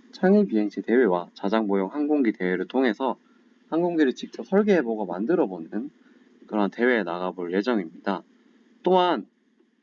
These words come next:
한국항공우주산업협회, 진흥협회에서 주관하는 다양한 공식 행사와 또 뉴스를 읽으며 직무 경험에 대해서 좀 더 관심을 높이고 쌓아갈 예정입니다.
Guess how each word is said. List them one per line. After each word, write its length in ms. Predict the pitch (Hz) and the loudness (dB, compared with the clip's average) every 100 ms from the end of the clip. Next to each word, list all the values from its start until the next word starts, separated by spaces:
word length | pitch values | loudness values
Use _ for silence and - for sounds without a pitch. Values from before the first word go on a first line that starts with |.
| _ _ _ _ _ _ _ | _ _ _ _ _ _ _
한국항공우주산업협회, 1900 | 208 196 - 165 160 135 110 220 226 165 151 127 123 - 143 131 _ 156 - | -6 -6 -8 -6 -4 -2 -2 -4 -6 -2 0 2 0 -6 -8 -10 _ -2 -2
진흥협회에서 1300 | - - 139 151 170 - 160 160 147 - - 104 101 | -4 0 0 0 -4 0 2 2 0 -4 -16 -8 -8
주관하는 600 | - 143 143 104 127 101 | -4 0 0 0 -2 -4
다양한 380 | - 92 95 92 | -6 -6 -4 -6
공식 340 | 113 120 - | -4 -4 -2
행사와 500 | 156 170 156 120 127 - _ _ _ _ _ _ _ _ _ _ _ _ _ _ _ | 0 0 2 2 2 -2 _ _ _ _ _ _ _ _ _ _ _ _ _ _ _
또 80 | 110 | -10
뉴스를 420 | 110 135 139 123 | -10 -6 -4 0
읽으며 380 | 156 135 131 143 - _ _ | 2 4 2 2 -2 _ _
직무 340 | - 139 160 | -4 0 2
경험에 380 | 139 139 127 98 | 0 -2 0 0
대해서 580 | 92 87 85 120 135 143 | -2 -6 -4 -2 -2 -2
좀 200 | - 175 | 0 4
더 140 | 180 - _ _ | 4 2 _ _
관심을 400 | - 98 113 104 | -8 -6 -4 -4
높이고 380 | 101 - 95 95 | -4 -4 -4 -4
쌓아갈 440 | - 139 135 85 | 0 0 0 -4
예정입니다. 640 | 85 85 87 82 82 92 | -8 -8 -10 -10 -8 -6